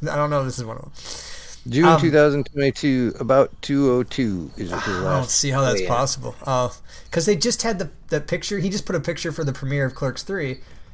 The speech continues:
Speaker 1: and he's standing next
Speaker 2: Yeah.
Speaker 1: to his wife. And
Speaker 2: But, uh, uh, that's pretty common for large people that have lost a lot of weight, 'cause they ha-, still have all that skin and other stuff,
Speaker 1: Man, you
Speaker 2: you
Speaker 1: can
Speaker 2: know?
Speaker 1: take that
Speaker 2: And
Speaker 1: off. Go take that off. Cut it. Get a
Speaker 2: he can.
Speaker 1: knife.
Speaker 2: And he, he probably has by now, actually.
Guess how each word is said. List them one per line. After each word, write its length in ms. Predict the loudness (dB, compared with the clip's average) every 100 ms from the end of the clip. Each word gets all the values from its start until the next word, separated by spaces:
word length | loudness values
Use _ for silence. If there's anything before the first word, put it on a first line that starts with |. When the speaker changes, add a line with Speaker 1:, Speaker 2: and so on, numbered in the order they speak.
| -14
Speaker 1:
and 240 | -4 -2 0
he's 120 | 0
standing 340 | 2 2 2
next 240 | 4 6 6
Speaker 2:
Yeah. 80 | 2
Speaker 1:
to 0 |
his 160 | 2
wife. 440 | 2 2 0 -4 -16 -20 -20 -18 -18 -18 -8
And 100 | 6
Speaker 2:
But, 140 | 8 8
uh, 380 | 2 2 0 0
uh, 40 | -6 -18 0
that's 200 | 2 4
pretty 180 | 2 4
common 340 | 6 6 4
for 160 | 2 4
large 240 | 4 4
people 240 | -2 0 0
that 60 |
have 80 | 2
lost 260 | 2 2 0
a 40 |
lot 120 | 0
of 60 | 2
weight, 200 | 0 -2 -10
'cause 140 | -6 -2
they 120 | 0
ha-, 80 | 0
still 180 | 2 4
have 120 | 6
all 120 | 4
that 180 | 4 -2 -8
skin 420 | -10 -8 -2 0 0
and 120 | -2
other 220 | -2 -2
stuff, 400 | 0 -2 -2 -10 -4
Speaker 1:
Man, 140 | -4
you 20 | 0
Speaker 2:
you 60 |
Speaker 1:
can 60 | 0
Speaker 2:
know? 40 | 2
Speaker 1:
take 180 | 0
that 180 | 2 2
Speaker 2:
And 20 |
Speaker 1:
off. 340 | 4 2 0 -4
Go 120 | -4
take 240 | -2 -4
that 120 | -2 -2
off. 340 | -2 -6 -16 -20 -10
Cut 180 | -2 0
it. 200 | 0 -4
Get 100 | -4
a 40 |
Speaker 2:
he 40 | 2
can. 140 | 2 2
Speaker 1:
knife. 120 | 2
Speaker 2:
And 100 | 2
he, 160 | 2 -2 -12 -4
he 80 | 4
probably 280 | 6 6
has 160 | 4 2
by 120 | 0
now, 200 | -2 -4
actually. 380 | -4 -6 -8 -10